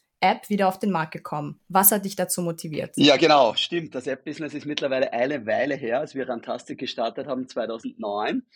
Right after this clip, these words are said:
Speaker 2: Und es war auch so, wir haben ja bei der Runtastic App mehrere Apps gehabt. Wir haben ja tatsächlich auch eine Liegestütz-App gehabt und viele andere. In Summe, glaube ich, waren es fünfzehn Apps. Ähm, was dann schon passiert ist, Adidas hat halt dann fokussiert und hat viele Apps da vom Markt genommen.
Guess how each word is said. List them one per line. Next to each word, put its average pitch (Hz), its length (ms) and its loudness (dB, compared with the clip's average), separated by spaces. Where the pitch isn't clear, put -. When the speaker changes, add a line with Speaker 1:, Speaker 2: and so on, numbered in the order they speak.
Speaker 2:
Und 151 140 -10
es 170 140 -10
war 135 140 0
auch 156 100 -6
so, 160 260 -10
wir 151 120 -8
haben 139 100 -4
ja - 60 -6
bei 139 160 -2
der 131 80 -6
Runtastic 127 600 -8
App 135 220 -4
mehrere 120 560 -4
Apps - 240 -10
gehabt. - 320 -12
Wir 113 80 -6
haben 120 140 -4
ja 147 60 0
tatsächlich 135 440 -4
auch 117 140 -4
eine 113 140 -2
Liegestütz-App 131 840 -4
gehabt 139 400 0
und 117 120 -4
viele 147 220 -2
andere. 123 300 0
In 113 100 -2
Summe, 147 260 -6
glaube 110 200 -2
ich, 104 80 -14
waren 95 180 -2
es - 180 -12
fünfzehn 156 440 -2
Apps. - 420 -2
Ähm, 131 160 6
was 139 160 4
dann 156 160 -2
schon 170 180 -2
passiert 135 420 0
ist, 165 220 -2
Adidas 131 460 0
hat 135 120 0
halt 127 180 -4
dann 120 160 -2
fokussiert 143 760 -2
und 120 120 -2
hat 135 220 4
viele 147 220 6
Apps 120 240 -2
da 127 120 4
vom 117 220 0
Markt 104 240 -2
genommen. 95 500 -4